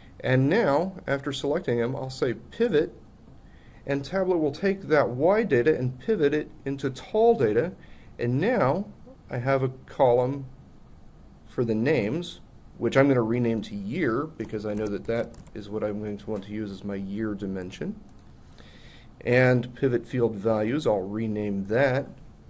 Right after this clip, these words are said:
to population. That will be a nice measure.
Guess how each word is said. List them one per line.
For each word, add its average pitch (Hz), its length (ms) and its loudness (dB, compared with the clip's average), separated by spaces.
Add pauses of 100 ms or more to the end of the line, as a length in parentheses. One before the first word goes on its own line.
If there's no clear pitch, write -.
(240)
to 110 200 -8
population. 113 960 -4 (2250)
That 101 280 -4
will 101 100 -6
be 104 140 -4
a 104 260 -6
nice 104 380 -4
measure. 110 580 -2